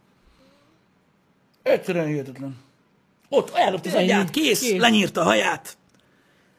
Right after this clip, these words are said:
Speaker 1: És
Speaker 2: Irányítja.
Speaker 1: rájött arra, hogy azt
Speaker 2: A
Speaker 1: mit is
Speaker 2: mikrohullám
Speaker 1: kérdezett a
Speaker 2: irányítja.
Speaker 1: csávó, hogy mi mennyi pénzt kaptunk ezért?
Speaker 2: Igen.
Speaker 1: Azt kérdezte.
Speaker 2: Igen, igen,
Speaker 1: Így
Speaker 2: igen.
Speaker 1: van, haverom, így van, tehát mi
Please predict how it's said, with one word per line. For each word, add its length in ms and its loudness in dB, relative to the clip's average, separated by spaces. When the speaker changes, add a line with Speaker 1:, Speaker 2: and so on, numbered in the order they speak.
Speaker 1:
És 100 -4
Speaker 2:
Irányítja. 500 2
Speaker 1:
rájött 200 2
arra, 200 -4
hogy 220 -4
azt 180 2
Speaker 2:
A 40 0
Speaker 1:
mit 80 -2
is 60 0
Speaker 2:
mikrohullám 220 0
Speaker 1:
kérdezett 180 0
a 20 -2
Speaker 2:
irányítja. 280 -4
Speaker 1:
csávó, 240 -4
hogy 100 -2
mi 80 2
mennyi 240 2
pénzt 260 -6
kaptunk 360 -6
ezért? 500 -10
Speaker 2:
Igen. 360 -4
Speaker 1:
Azt 160 -2
kérdezte. 500 -2
Speaker 2:
Igen, 140 -2
igen, 180 0
Speaker 1:
Így 80 6
Speaker 2:
igen. 140 6
Speaker 1:
van, 140 6
haverom, 400 4
így 160 -4
van, 260 0
tehát 180 -4
mi 260 -2